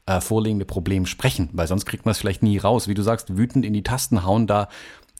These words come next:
streitet man dann, aber nicht mehr über die <laughs> eigentliche Sache irgendwann, sondern nur noch über den Tonfall der anderen. Deswegen, ja, würde ich jetzt persönlich ins Gespräch gehen, den Kunden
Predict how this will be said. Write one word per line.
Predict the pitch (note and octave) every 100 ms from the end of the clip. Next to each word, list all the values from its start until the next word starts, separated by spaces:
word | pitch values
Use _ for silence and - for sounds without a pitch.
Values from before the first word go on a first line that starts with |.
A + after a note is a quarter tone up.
| -
streitet | - F#2 A2+ C#3+ D3
man | C#3
dann, | C#3+ F#3 F#3 - -
aber | G#2+
nicht | A#2 C3
mehr | A2+
über | G#2
die | F#2+
<laughs> |
eigentliche | G2 A2 G2 F#2+
Sache | A#2 -
irgendwann, | G#2+ F#2+ F#2+ G2+
sondern | G2 F#2+
nur | G2+
noch | G2
über | G2
den | F#2 F2
Tonfall | A2 C3 E2+ E2+
der | F2
anderen. | F2+ F2+ B2 - - - - _ -
Deswegen, | F#2 G#2 F#2
ja, | F2 F#2 E2+ B2+
würde | C3+
ich |
jetzt | C3+ -
persönlich | C3 D3+ C3
ins | -
Gespräch | A2+ - A2
gehen, | - G#2
den | F#2+
Kunden | - C3 C3 A2+ G#2+